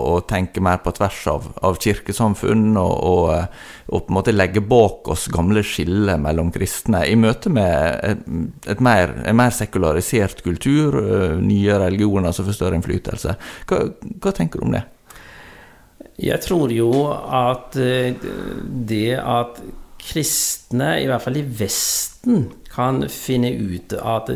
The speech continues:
Speaker 2: de, eh, kommer i, i en, et mindretall, blir en livssynsminoritet. Det skaper forutsetninger for positiv kontakt mellom kristne, og det ser vi mange eksempler på.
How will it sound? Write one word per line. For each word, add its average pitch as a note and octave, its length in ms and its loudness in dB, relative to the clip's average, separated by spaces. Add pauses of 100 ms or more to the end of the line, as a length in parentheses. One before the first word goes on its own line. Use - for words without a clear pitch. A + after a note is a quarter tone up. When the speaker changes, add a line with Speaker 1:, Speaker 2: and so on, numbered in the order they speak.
Speaker 2:
de, A2+ 400 0
eh, A#2 1400 -4 (800)
kommer F#2+ 240 -4
i, G#2+ 240 -4
i G#2 400 -4
en, G2 240 -4 (240)
et A#2 160 -4
mindretall, G#2+ 480 -4
blir B2+ 160 -2
en B2 80 -2
livssynsminoritet. G2 960 -4 (400)
Det B2+ 80 -2
skaper - 800 -2
forutsetninger G#2 800 -4
for - 240 -8
positiv G#2 320 -6
kontakt G#2+ 320 -6
mellom - 180 -8
kristne, - 340 -8
og - 40 -8
det C4+ 160 -4
ser - 160 -2
vi D3 80 -2
mange B2+ 320 -2
eksempler - 400 -8
på. - 160 -10